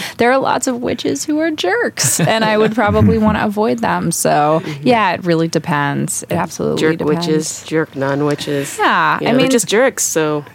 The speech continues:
Speaker 1: that's
Speaker 3: would you engage,
Speaker 1: That's
Speaker 3: right?
Speaker 1: just it. And it's funny because, you know, a lot of people like to focus on, like, the dark aspects of the archetype of the witch, and I'm happy to talk about that a bit. But I will say, you can choose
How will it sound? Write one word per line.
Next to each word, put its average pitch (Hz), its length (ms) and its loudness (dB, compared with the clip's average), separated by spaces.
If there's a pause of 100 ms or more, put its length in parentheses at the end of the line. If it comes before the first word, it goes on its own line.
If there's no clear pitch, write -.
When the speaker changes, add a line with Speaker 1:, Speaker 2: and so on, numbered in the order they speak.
Speaker 1:
that's 175 260 2
Speaker 3:
would 190 180 0
you 214 80 2
engage, 170 560 0
Speaker 1:
That's 254 400 0
Speaker 3:
right? 151 80 -4
Speaker 1:
just 262 260 2
it. 214 320 2
And 202 80 2
it's 214 180 2
funny 202 280 2
because, 170 800 2
you 196 120 0
know, 165 240 2
a 175 80 2
lot 175 320 2
of 190 140 -4
people 165 720 2 (160)
like 170 320 0
to 202 140 0
focus 170 340 -2
on, 156 160 0
like, 147 140 -6
the 160 80 0
dark 139 420 -2
aspects 139 600 -4
of 147 100 -2
the 143 100 -4
archetype 143 460 -4
of 143 140 -6
the 143 80 -4
witch, 131 340 -6
and 143 220 -4
I'm 151 160 0
happy 151 300 -2
to 143 80 -2
talk 202 280 0
about 180 300 0
that 139 200 -2
a 143 40 -4
bit. 180 400 2
But 170 100 0
I 165 100 2
will 202 220 4
say, 185 420 2 (480)
you 233 160 6
can 320 200 4
choose 277 480 2